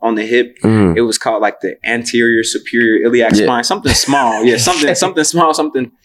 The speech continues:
Speaker 1: technical. But, like, the ligament, like, pulled on it and broke it. And so, like, I was,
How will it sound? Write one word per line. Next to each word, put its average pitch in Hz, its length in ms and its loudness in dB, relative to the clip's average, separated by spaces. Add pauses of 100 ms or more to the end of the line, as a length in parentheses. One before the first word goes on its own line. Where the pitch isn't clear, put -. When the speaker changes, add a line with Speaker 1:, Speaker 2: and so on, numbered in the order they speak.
Speaker 1:
technical. 131 580 -4 (480)
But, 131 120 0
like, 120 260 0
the 120 160 4
ligament, 143 460 2
like, - 260 -2
pulled 147 240 2
on 127 180 0
it - 60 -4
and - 160 -18
broke 147 320 -2
it. - 160 -10 (960)
And 120 100 -2
so, 127 180 2
like, 117 180 0
I 135 80 2
was, 123 440 -2